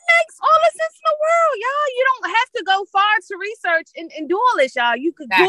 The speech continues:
Speaker 1: Google the, the real New Year. You can TikTok
Speaker 2: Exactly.
Speaker 1: search the real New Year, and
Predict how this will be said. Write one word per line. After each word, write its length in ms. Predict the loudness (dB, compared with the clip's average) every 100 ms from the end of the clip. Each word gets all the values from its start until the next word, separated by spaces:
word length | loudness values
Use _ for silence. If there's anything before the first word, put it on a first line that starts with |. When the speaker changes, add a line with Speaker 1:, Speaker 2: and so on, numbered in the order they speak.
| 0
Speaker 1:
Google 280 | -2 -4 -6 _ _ _ _ _ _
the, 400 | -4 2 2 2 -2
the 180 | 0 2
real 300 | 2 2 4
New 240 | 2 0
Year. 340 | -2 -4 -4 -2
You 160 | -2 -2
can 120 | -4 -2
TikTok 480 | -4 -2 0 0 -2 _ _ _ _
Speaker 2:
Exactly. 600 | -20 -14 -6 0 0 -2
Speaker 1:
search 160 | -14 -4
the 160 | -2 -2
real 220 | -4 -8
New 220 | -10 -12 -10
Year, 320 | -10 -6 -6 -4
and 320 | -6 -8